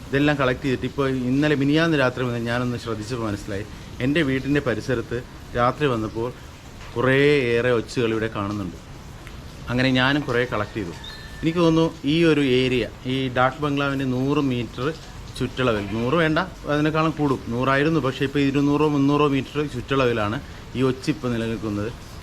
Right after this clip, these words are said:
കണ്ടമാനം പെറ്റ് പെരുകുന്ന ഒരു ഇനമാണിത്. എന്തായാലും നമ്മൾ അനുഭവിച്ചറിഞ്ഞാണ്. നമ്മുടെ, ഏ, ചെടികൾ മാത്രമല്ല, നമ്മുടെ മൊത്തത്തിൽ നമുക്ക് എല്ലാവർക്കും ശല്യം ചെയ്യുന്ന ഒരു സംഭവമാണ്. ഈ ടെറസിൻ്റെ മുകളിൽ വരെ ഇവൻ കയറി പോകുന്നുണ്ട്. ഞാനിപ്പോൾ തൊട്ട് മുമ്പ്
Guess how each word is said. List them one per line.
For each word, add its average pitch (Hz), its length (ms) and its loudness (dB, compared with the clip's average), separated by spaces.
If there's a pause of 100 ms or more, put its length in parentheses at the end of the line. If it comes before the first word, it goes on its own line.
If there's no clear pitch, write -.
(140)
കണ്ടമാനം 156 800 4 (180)
പെറ്റ് 127 380 -2
പെരുകുന്ന 123 460 2
ഒരു 113 160 -2
ഇനമാണിത്. 101 420 -2 (300)
എന്തായാലും 117 420 0
നമ്മൾ 117 160 -2 (200)
അനുഭവിച്ചറിഞ്ഞാണ്. 117 840 0 (480)
നമ്മുടെ, 123 280 2 (540)
ഏ, 107 100 0 (120)
ചെടികൾ 120 420 4
മാത്രമല്ല, 110 460 2 (480)
നമ്മുടെ 113 340 0
മൊത്തത്തിൽ 131 420 -2
നമുക്ക് 113 300 -2
എല്ലാവർക്കും 113 500 0
ശല്യം 110 300 -2
ചെയ്യുന്ന 110 280 0
ഒരു 98 120 -8
സംഭവമാണ്. 98 500 -2 (560)
ഈ - 20 -2 (220)
ടെറസിൻ്റെ 139 600 2
മുകളിൽ 127 360 2
വരെ 107 180 0 (200)
ഇവൻ 113 240 -2
കയറി 110 300 0
പോകുന്നുണ്ട്. 101 440 -2
ഞാനിപ്പോൾ 120 440 0 (180)
തൊട്ട് 120 280 -2
മുമ്പ് 110 200 -2